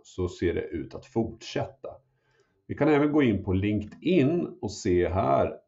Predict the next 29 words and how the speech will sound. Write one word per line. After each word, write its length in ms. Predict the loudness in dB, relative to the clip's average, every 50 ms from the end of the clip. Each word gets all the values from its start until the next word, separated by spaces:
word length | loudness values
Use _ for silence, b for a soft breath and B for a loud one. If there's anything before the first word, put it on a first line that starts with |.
| _ _ _ _ _
vad 380 | -4 -4 -2 -2 -4 -8 -16 -20 -14
Sensheim 460 | -6 -2 0 0 0 0 -2 -4 -6
skrev 280 | -4 -2 -2 0 0
i 40 | 0
veckan. 460 | -2 -4 -4 -4 -4 -4 -4 -4 -4 -6
De 140 | -4 -4 -2
har 60 | 0
lagt 240 | 0 -2 -2 -2 -2
upp 200 | -2 -2 -2 -4
ett 140 | -4 -2 -2
meddelande 300 | 0 0 0 0 0 -2
som 120 | -4 -6
säger 160 | -6 -6 -6
så 100 | -4 -2
här: 160 | -2 -2 -2 -2
"The 80 | -2
next 360 | -2 0 0 -2 -4 -6 -6
generation 580 | -4 -2 0 2 2 2 2 0 0 -2 -2 -2
Tetrograph 520 | -4 -6 -6 -4 -6 -4 -4 -4 -6 -6
is 140 | -10 -8 -4
here 260 | -2 0 0 0 0 -2 -4
and 180 | -4 -4 -4
the 80 | -4 -6
demand 500 | -6 -4 -4 -2 -2 -2 -2 -4 -4 -6 -8
is 420 | -8 -10 -10 -10 -12 -20 -20 -14 -8
through 420 | -4 -4 -4 -4 -4 -8 -12 -12
the 80 | -12 -12
roof." 380 | -10 -10 -8 -10 -10 -10 -14 _ _ _ _ _ _ _ _ _ _ _ _ _ _ _ _ _ _ _ _ _ _ _ _ _ _ -8
Eh, 460 | -6 -4 -2 -2 -2 -4 -4 -4 -6